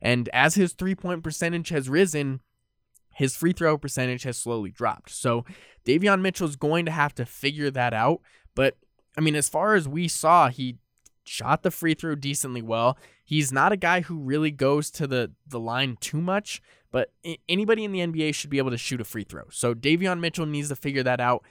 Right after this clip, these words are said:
but he is on the rise. Somebody who's on the fall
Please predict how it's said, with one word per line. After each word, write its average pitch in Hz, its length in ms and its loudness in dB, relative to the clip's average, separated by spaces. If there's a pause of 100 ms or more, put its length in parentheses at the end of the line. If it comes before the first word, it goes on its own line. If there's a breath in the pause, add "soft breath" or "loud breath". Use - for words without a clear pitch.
(200 soft breath)
but 110 100 -8
he 180 480 -6
is 151 380 -2
on 127 260 0
the 107 80 -8
rise. 107 480 -8 (320 soft breath)
Somebody 156 300 4
who's 170 180 2
on 170 160 2
the 151 80 -6
fall 190 420 4